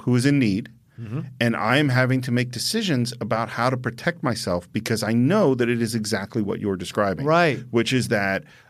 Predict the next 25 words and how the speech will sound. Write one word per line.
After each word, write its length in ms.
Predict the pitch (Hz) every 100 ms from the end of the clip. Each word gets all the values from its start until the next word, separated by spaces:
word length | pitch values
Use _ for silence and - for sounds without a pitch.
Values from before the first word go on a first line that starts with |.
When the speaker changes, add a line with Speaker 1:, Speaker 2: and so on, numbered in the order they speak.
| _
Speaker 1:
I 120 | 113 120
will 120 | 113
hel-, 280 | - - 127 -
'cause 160 | 127
this 160 | 127 156
person 400 | - 156 135 120
has 240 | 120 107
literally 520 | 127 214 240 147 120
blamed 340 | 107 101 117 117
me 80 | 107
th-, 300 | 107 104 101
for 120 | 107
things 380 | 104 101 98 92
that 200 | 90 87 -
are 200 | 87 82
horrific, 680 | - 90 139 190 82 - - -
Speaker 2:
Mm-hmm. 200 | 123 123 123 - -
Speaker 1:
and 220 | 117 117 117
yet 220 | 120 117 - _
she's 300 | - - 127 -
still 280 | - 131
in 120 | 110 113
need, 440 | 202 101 104 - -
and 200 | 104 92
how, 520 | - 104 104 101 -